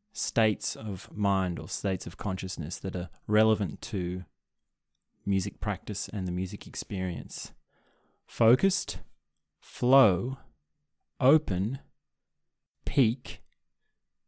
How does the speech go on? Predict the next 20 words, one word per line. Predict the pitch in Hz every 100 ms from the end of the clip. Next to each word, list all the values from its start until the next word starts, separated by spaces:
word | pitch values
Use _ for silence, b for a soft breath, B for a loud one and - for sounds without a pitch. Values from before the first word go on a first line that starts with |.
| _ 107
and | 101
religious. | 98 95 104 92 - - - - _ _ _ _ _ _ _ _ _ _ _ _ _ _ _ _ _ _ _ -
So | 104
focused | 95 - 151 170 160 - -
mode | 127 107 101 117 156 - - _ _ _ 117
is | 107
when | 110
you're | 110
concentrating. | 104 - 120 120 120 110 110 95 95 - - _ _ _ _ -
This | -
is | 107
when | 123 117
you're | 110 104 101 - _ _ 139
excluding | 143 - - 127 123 110 101 127 147 _ _ _
things | - 104 104 147 160 - - _ _ _ _
from | _ - 107
your | 104
concentration | - 113 110 110 - 101 98 - 135 151 -
and | 107 101 98
narrowing | 104 113 120 113 104 95 92 98